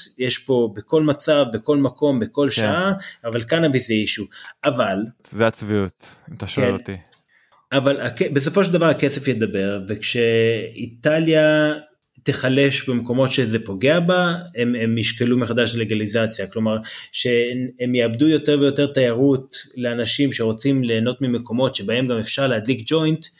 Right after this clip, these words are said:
Speaker 1: אה, ולקנות אותו בלי, בלי להסתכן, אז, אז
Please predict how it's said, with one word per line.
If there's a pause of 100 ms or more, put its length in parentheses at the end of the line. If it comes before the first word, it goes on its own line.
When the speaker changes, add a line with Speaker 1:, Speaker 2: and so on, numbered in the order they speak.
(440)
Speaker 1:
אה,
ולקנות
אותו
בלי,
בלי
להסתכן, (160)
אז,
אז